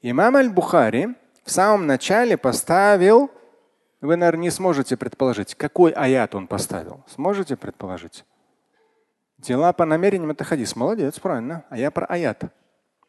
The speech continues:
Какой аят он поставил в начале? Глава касается одежды. И в начале, чтобы задать тон этой главе, он поставил именно аят.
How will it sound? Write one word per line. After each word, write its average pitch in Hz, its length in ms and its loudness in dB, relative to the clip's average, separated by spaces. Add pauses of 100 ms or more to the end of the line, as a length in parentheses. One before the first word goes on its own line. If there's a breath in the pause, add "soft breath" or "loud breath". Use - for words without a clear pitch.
Какой 208 340 4
аят 165 500 2
он 127 160 -6
поставил 113 440 -2
в 98 80 -10
начале? 117 480 -2 (560)
Глава 175 560 6
касается 208 500 2
одежды. 156 720 2 (1700)
И 147 80 2
в 165 80 0
начале, 208 500 2
чтобы 151 300 2
задать 160 640 4 (200)
тон 139 440 4 (100)
этой 139 300 0
главе, 156 600 4
он 185 200 2
поставил 190 460 2
именно 165 500 -2
аят. 135 480 0